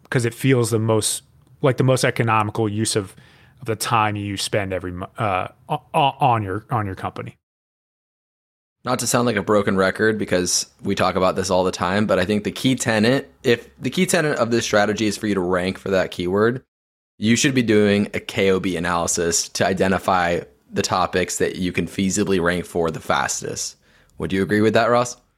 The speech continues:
Speaker 1: Yes, for sure. So I, I skipped that on my other one, so that's a good call out. Uh, so starting low difficulty, keyword difficulty, that's why we do that analysis. It's not just, "Let's find a low difficulty keyword," but you can truly be thorough if you do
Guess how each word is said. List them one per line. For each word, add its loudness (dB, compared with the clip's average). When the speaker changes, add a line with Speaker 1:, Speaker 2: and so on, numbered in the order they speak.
Speaker 1:
Yes, 0
for -2
sure. 0
So -2
I, -2
I -2
skipped -2
that 2
on -2
my 0
other 0
one, 0
so 0
that's -4
a -2
good -4
call 2
out. -4
Uh, -6
so -2
starting 2
low 4
difficulty, 0
keyword 2
difficulty, 2
that's 0
why 4
we 0
do 0
that 2
analysis. -2
It's -4
not 4
just, -2
"Let's 0
find 2
a 4
low 4
difficulty 0
keyword," 2
but 2
you -2
can 0
truly 4
be -4
thorough 2
if -2
you -4
do -4